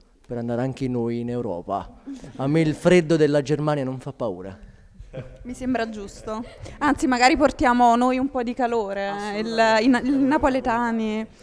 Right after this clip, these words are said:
Speaker 2: Bene, allora quindi ricordiamo Eternos, presentato dai Naviganti Inversi, al Teatro Depoche in via Salvatore Tommasi quindici,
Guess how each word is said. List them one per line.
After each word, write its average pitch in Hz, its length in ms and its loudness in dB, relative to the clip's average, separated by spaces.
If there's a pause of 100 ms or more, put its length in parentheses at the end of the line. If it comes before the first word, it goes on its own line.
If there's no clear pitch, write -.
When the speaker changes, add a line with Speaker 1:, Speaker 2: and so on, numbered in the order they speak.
(320)
Speaker 2:
Bene, 226 500 -2
allora 262 320 6
quindi 330 260 10
ricordiamo 233 920 8
Eternos, 226 920 2
presentato 220 480 4
dai 214 140 4
Naviganti 226 560 6
Inversi, 214 580 2
al 233 220 4
Teatro 330 340 8
Depoche 202 480 4
in 214 180 4
via 285 260 6
Salvatore 262 440 4
Tommasi 240 460 2
quindici, 208 600 4